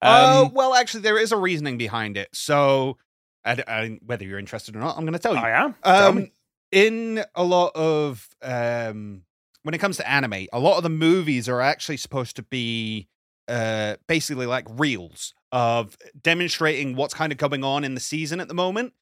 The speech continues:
Speaker 1: showing
Speaker 2: Mm-hmm.
Speaker 1: the animation quality to get, like, investments and people to get interested in it.
Speaker 2: Oh,
Speaker 1: Um,
Speaker 2: okay.
Speaker 1: so what they'll,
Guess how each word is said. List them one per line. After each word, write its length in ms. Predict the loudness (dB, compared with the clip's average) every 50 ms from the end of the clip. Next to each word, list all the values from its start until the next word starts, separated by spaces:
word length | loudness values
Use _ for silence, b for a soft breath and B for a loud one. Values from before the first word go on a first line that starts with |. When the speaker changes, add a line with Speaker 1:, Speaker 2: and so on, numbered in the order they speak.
| _ _ _ _ -8
Speaker 1:
showing 380 | -2 0 2 2 2 2 0
Speaker 2:
Mm-hmm. 60 | -2 -2
Speaker 1:
the 260 | -4 -4 -4 -4 -2
animation 500 | -2 -2 -2 0 -2 -2 -2 -4 -6 -8
quality 640 | -8 -6 -6 -6 -6 -6 -6 -4 -4 -4 -4 -6 -10 _ _ _ _ -10
to 240 | -6 -4 -4 -4
get, 300 | -2 0 0 0 0 0
like, 260 | -2 -2 -2 -2 -4 _ -12
investments 720 | -12 -10 -6 -4 -4 -4 -4 -4 -6 -8 -8 -8 -10 -10
and 100 | -10 -8
people 300 | -8 -10 -10 -8 -10 -12
to 320 | -10 -8 -8 -8 -8 -8 -8
get 180 | -8 -8 -8 -8
interested 540 | -8 -8 -6 -6 -6 -6 -6 -6 -6 -6
in 80 | -4 -4
it. 140 | -6 -6 -8 _ _ _ _ _ _ _ _ _
Speaker 2:
Oh, 360 | -6 -6 -4 -4 -2 -2 0 0
Speaker 1:
Um, 360 | 2 2 2 2 2 0 -2
Speaker 2:
okay. 220 | -4 -6 -8 -8 -8
Speaker 1:
so 200 | -8 -4 -2 0
what 220 | 2 2 2 2 2
they'll, 220 | 0 0 -2 -4